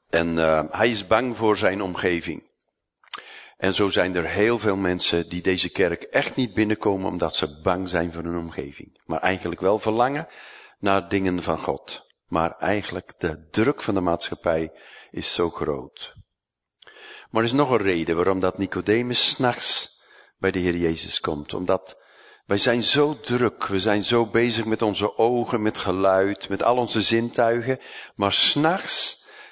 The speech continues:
kijk je naar binnen en 's nachts zie je wie je echt bent. Als je onder de dekens ligt en je ligt wakker,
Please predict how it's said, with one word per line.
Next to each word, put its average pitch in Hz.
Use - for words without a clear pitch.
kijk 123
je 113
naar 95
binnen 80
en 87
's -
nachts -
zie 110
je 101
wie 92
je 87
echt -
bent. 67
Als 90
je 87
onder 101
de 85
dekens 110
ligt -
en 90
je 80
ligt 80
wakker, 98